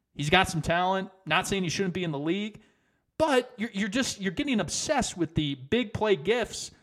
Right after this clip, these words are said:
that you see on Twitter. And John Lynch, you know, I, I, I think he's a sharp guy, Stanford, but let's be honest, he's very active on Twitter. He, he, he liked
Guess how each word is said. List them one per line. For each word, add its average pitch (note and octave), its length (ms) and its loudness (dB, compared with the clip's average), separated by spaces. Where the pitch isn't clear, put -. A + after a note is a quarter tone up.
that G3 140 6
you G3 80 4
see A3+ 180 0
on G#3+ 100 4
Twitter. C4 480 0
And G#3 140 2
John D4+ 260 8
Lynch, E4+ 420 -2
you A3 100 0
know, A3 120 6
I, A3 140 4
I, A#3+ 280 2
I A#3 80 6
think D#4+ 160 0
he's G3+ 160 2
a F3 60 0
sharp A#3+ 320 4
guy, A#3+ 220 2
Stanford, G3+ 640 0
but B3+ 240 6
let's D4 200 2
be A3+ 120 -2
honest, D4+ 420 0
he's F4+ 200 2
very E4 340 6
active G4 360 8
on F#3+ 140 10
Twitter. D3 360 2
He, C#4+ 80 -8
he, C#4 260 6
he C4+ 220 6
liked B3+ 580 4